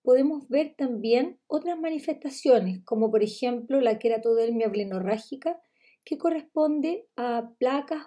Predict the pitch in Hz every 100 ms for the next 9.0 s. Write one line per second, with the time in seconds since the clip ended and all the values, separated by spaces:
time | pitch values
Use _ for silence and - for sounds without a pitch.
0 | - 214 226 226 226 247 262 247 226 220
1 | 202 185 220 220 - 269 311 - 285 226
2 | - 247 233 240 233 226 214 190 226 240
3 | 233 214 185 - 214 220 233 311 320 -
4 | _ _ _ _ - 269 240 233 240 240
5 | 240 214 220 240 202 214 208 214 220 226
6 | 220 214 190 185 220 269 269 240 240 247
7 | 269 247 214 - 214 - 233 269 - 220
8 | 208 208 214 269 262 269 - 226 190 185